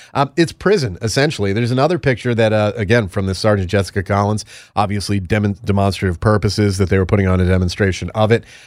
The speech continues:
uh, of the Marines standing outside of their, uh, <laughs> suites, I guess you could call them, although there's no kitchen.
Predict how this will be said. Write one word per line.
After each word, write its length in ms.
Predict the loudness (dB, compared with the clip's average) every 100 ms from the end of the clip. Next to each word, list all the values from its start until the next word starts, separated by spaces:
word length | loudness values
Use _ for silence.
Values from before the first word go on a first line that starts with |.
| _
uh, 160 | -2 0
of 460 | 2 2 2 -2 -2
the 340 | 2 2 2
Marines 440 | 2 2 4 4 0
standing 400 | 0 0 2 2
outside 500 | 0 0 2 4 2
of 140 | 0
their, 280 | 0 2 2
uh, 1000 | 2 0 -2 2 4 4 2 2 0 0 -4 -14
<laughs> 160 | -12
suites, 640 | -8 -2 0 0 -2 -6 -2
I 100 | 0
guess 220 | 0 0
you 80 | -2
could 100 | 0
call 220 | 2 4
them, 200 | 2 2
although 200 | 2 2
there's 220 | 0 -2
no 100 | -2
kitchen. 300 | 0 0